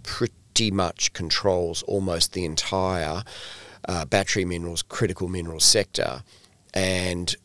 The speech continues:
one way of changing that is for other countries to do some processing, and, uh, s-, and we have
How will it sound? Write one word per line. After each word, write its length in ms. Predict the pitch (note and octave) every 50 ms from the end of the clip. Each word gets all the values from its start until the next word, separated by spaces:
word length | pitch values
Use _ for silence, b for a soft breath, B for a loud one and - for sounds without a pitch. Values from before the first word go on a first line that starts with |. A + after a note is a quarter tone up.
| _ _ _ _ -
one 720 | G2+ F#2 F2+ F#2+ G2+ G2 G#2 G#2 G#2 G#2 G#2 G#2 G#2 G#2 - -
way 380 | G2 F#2 F#2+ G2 F#2+ F#2+ F#2
of 120 | F2+ E2 -
changing 480 | - - G2+ F#2 F#2+ G2 F#2+ G2 F#2 F2
that 280 | D#2+ D#2+ D#2+ D#2+ -
is 160 | - F2+ - -
for 320 | - - - F#2 F2 D#2+ -
other 160 | - G2+ F#2
countries 460 | F2+ - - F2+ E2+ - - E2 - -
to 120 | - F2+
do 220 | E2 - E2 D#2+
some 220 | D#2 - - D#2 D2
processing, 840 | - G#2 G2 G2 - - - F#2+ - - - D#2+ D#2 D#2 D#2 D#2 - - -
and, 440 | F2+ F2 F2 E2+ E2 E2 D#2+ D#2 - -
uh, 60 | - -
s-, 220 | - - - - - _ _ _
and 220 | - F2+ F2+ F2
we 140 | F#2 G2+ G2
have 420 | E2+ E2 F#2+ F2+ D#2+ D#2+ D#2 -